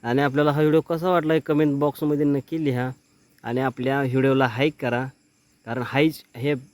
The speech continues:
नवीन फीचर आलेलं आहे. तर हाईक केल्यानंतर आपल्याला कंटिन्यू आपले व्हिडिओ सर्च म्हणजे पडतील आणि आपल्याला असे नवीन नवीन व्हिडिओ पाहायला मिळतील.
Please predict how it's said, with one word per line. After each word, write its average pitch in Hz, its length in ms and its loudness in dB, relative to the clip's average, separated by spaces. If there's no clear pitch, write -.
नवीन 135 380 0
फीचर 135 280 0
आलेलं 120 240 2
आहे. 120 240 0
तर 117 60 -12
हाईक 127 260 -2
केल्यानंतर 139 560 0
आपल्याला 127 460 -2
कंटिन्यू 139 380 2
आपले 135 260 0
व्हिडिओ 135 380 2
सर्च 165 400 -4
म्हणजे 139 200 2
पडतील 123 400 -4
आणि 123 160 0
आपल्याला 113 320 -4
असे 113 260 -6
नवीन 113 220 -2
नवीन 139 140 0
व्हिडिओ 135 200 2
पाहायला 135 320 -2
मिळतील. 120 340 -2